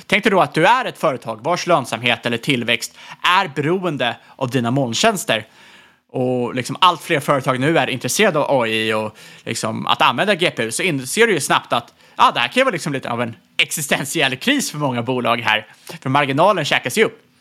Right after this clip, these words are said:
Så enda sättet för Google och Microsoft och Amazon här är ju egentligen att liksom försöka minska s-, kostnaden på kapitalsidan, utveckla sina egna chip och, eh, liksom övertala kunder att använda de här chippen istället för Nvidias chip.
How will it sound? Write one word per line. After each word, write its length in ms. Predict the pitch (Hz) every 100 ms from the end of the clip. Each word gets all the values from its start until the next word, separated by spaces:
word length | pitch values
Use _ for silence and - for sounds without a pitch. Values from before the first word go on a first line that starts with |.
| _ _ _ _ _ _ _ -
Så 180 | 156 196
enda 280 | 185 156 202
sättet 360 | 202 - 143
för 320 | - 135 127 -
Google 320 | 147 127 127
och 80 | 120
Microsoft 480 | 117 113 110 117 -
och 80 |
Amazon 380 | 127 120 120 113
här 300 | 113 107 104 - - - _ -
är 240 | 151 202
ju 80 | 180
egentligen 420 | 135 113 - 117
att 420 | - 120 - - - _ _ _ -
liksom 260 | 110 117 110
försöka 260 | 190 185
minska 360 | 170 160 135 185
s-, 220 | - - -
kostnaden 300 | 151 139 120
på 120 | 120
kapitalsidan, 840 | 131 - 185 156 180 170 170 165 165 - -
utveckla 440 | 139 - 143 131
sina 160 | 131 127
egna 280 | 135 127
chip 320 | 131 131 123 - _ - -
och, 520 | - 135 - _ -
eh, 120 | 131 - - _ _ -
liksom 300 | - 131 131 -
övertala 380 | 156 117 175
kunder 280 | 151 143 120
att 80 | 123
använda 400 | 151 113 151 170
de 80 | 135
här 120 | 117
chippen 320 | - 113 117
istället 240 | 120 110 -
för 160 | 110
Nvidias 340 | 131 208 165 123
chip. 200 | 120